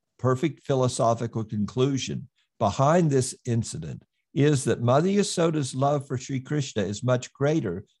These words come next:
than his love for her. Indeed, Sri Krishna comes under the control of her love. In the presence of his motherly love,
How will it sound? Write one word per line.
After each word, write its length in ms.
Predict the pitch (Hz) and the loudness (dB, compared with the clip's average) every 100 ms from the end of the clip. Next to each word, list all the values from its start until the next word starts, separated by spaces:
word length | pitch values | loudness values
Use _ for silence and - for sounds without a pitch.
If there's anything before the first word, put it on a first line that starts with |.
| - | -4
than 140 | 131 | 0
his 280 | 143 156 127 | 2 2 0
love 300 | 98 95 90 | 0 0 -2
for 220 | - 110 | -4 -2
her. 480 | 131 147 110 67 - _ _ _ _ _ 117 | 0 2 0 -4 -10 _ _ _ _ _ 0
Indeed, 640 | 127 117 165 180 135 120 | 2 2 2 4 2 -2
Sri 200 | - 147 | -6 -8
Krishna 640 | - 170 165 - 98 - _ _ _ | -4 -2 -2 -2 -2 -4 _ _ _
comes 320 | - 139 131 - - | 0 2 2 -2 0
under 280 | 160 170 | 0 0
the 100 | 170 | -2
control 640 | 170 156 139 - 143 139 139 | -4 -4 -6 -2 0 2 0
of 100 | 127 | -2
her 180 | 135 | -2
love. 380 | 104 90 76 52 - _ _ _ _ _ | -2 -2 -4 -10 -18 _ _ _ _ _
In 80 | 127 | 0
the 100 | 135 | 2
presence 640 | - - 156 160 165 135 | 2 4 4 4 2 0
of 240 | - 117 110 | -2 -2 0
his 400 | 139 135 131 - _ _ - | 2 2 0 -6 _ _ -2
motherly 680 | 101 117 143 156 156 160 | 2 4 4 2 2 0
love, 500 | 143 143 127 80 87 | 0 -2 -2 -2 -8